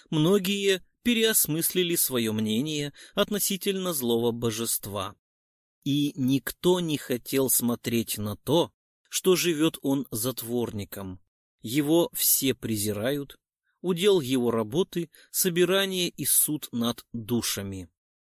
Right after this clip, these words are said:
Никто не желал понять Анубиса и предложить помощь. Все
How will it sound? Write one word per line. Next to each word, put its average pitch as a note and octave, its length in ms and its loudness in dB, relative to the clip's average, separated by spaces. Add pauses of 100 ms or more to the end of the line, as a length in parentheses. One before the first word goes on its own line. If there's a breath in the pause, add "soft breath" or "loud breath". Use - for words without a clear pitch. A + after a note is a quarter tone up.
(420)
Никто G3 640 2
не D#3 180 0
желал D#3+ 540 2
понять C#3 580 -2
Анубиса B2 800 -2 (240)
и F#3 80 -2
предложить C3+ 760 -2 (280)
помощь. F#2+ 580 -2 (1160)
Все G#3+ 440 0